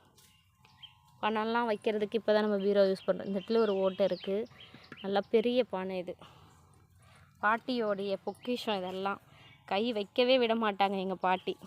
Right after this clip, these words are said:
துரத்தி துரத்தி அடிப்பாங்க, "பானை உடஞ்சிரும், அதை திறக்காத, இதை திறக்காதன்னு." பார்த்தீங்கன்னா தெரியும்.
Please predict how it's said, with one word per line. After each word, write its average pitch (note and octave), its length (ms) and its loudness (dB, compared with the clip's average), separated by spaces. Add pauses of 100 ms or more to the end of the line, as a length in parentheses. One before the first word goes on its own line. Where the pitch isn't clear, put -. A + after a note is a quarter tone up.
(240)
துரத்தி G#3 320 2
துரத்தி A3+ 340 4
அடிப்பாங்க, G#3+ 520 2
"பானை G3 260 0
உடஞ்சிரும், A3 640 4 (420)
அதை F3+ 240 -2
திறக்காத, G#3 400 6
இதை G#3+ 120 4
திறக்காதன்னு." G3 640 2 (1300)
பார்த்தீங்கன்னா A3+ 440 -8
தெரியும். G#3+ 340 -10